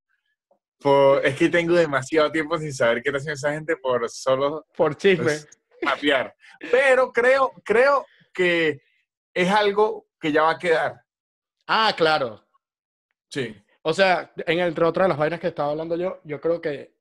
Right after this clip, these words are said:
Speaker 2: e-, el mundo literal ahora sí es verdad que cambió. En todo sentido.
Speaker 1: Sí,
Speaker 2: De
Speaker 1: sí,
Speaker 2: aquí
Speaker 1: marico,
Speaker 2: pa'lante,
Speaker 1: sí.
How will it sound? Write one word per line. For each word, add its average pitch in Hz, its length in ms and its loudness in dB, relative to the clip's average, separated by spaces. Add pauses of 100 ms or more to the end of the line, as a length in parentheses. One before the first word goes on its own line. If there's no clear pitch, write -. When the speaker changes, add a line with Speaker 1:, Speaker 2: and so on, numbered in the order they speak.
(180)
Speaker 2:
e-, 139 240 -6
el 131 160 -8
mundo 135 320 -8
literal 135 360 -6
ahora 135 160 -2
sí 139 120 -8
es 135 60 -6
verdad 143 220 -4
que 160 100 -6
cambió. 117 380 -10 (500)
En 127 240 -6
todo 135 220 4
sentido. 120 380 -8
Speaker 1:
Sí, 120 60 -2
Speaker 2:
De 117 240 -4 (300)
Speaker 1:
sí, 123 140 0
Speaker 2:
aquí 131 220 2
Speaker 1:
marico, - 60 -6
Speaker 2:
pa'lante, 131 400 -2
Speaker 1:
sí. 107 40 -12